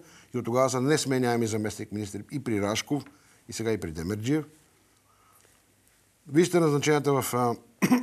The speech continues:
Националната полиция, които бяха извършени. Всички са кадри оттам.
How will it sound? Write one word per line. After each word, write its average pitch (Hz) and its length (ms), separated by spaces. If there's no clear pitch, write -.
Националната 110 420
полиция, 160 460
които 160 160
бяха 165 180
извършени. 156 400
Всички - 260
са 180 100
кадри 120 260
оттам. 151 280